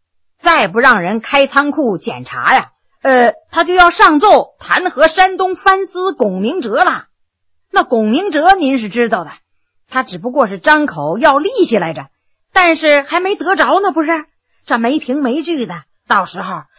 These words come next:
肯定他是一推六二五啊。倒是我们俩打了七万两的借据呀，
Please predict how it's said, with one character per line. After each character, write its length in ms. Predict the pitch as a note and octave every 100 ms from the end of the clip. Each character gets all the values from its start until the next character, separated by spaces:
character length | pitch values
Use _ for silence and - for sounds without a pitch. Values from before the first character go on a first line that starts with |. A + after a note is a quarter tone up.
| _
肯 340 | - E3+ D3+ F#3
定 240 | G4 D4
他 160 | - A#3
是 120 | G#3
一 240 | D#4 B3+
推 260 | G3+ D#4 E4+
六 180 | F4 A3+
二 220 | D4 A#3
五 260 | F3+ A#2+ G2+
啊。 160 | D#3+ C#3+ _ _ _ _ _ -
倒 200 | A3 G3
是 180 | A3+
我 280 | G3 F3+ E3+
们 140 | A#3 B3+
俩 400 | D3 C#3+ D#3 - _ _ _
打 240 | - D3+
了 120 | E3 G#3
七 360 | - - G#4
万 220 | G#4 F4
两 220 | A#3+ E3 C3+
的 100 | D#3+
借 340 | E4+ D4+ E3
据 260 | E3 G3+
呀， 140 | C#3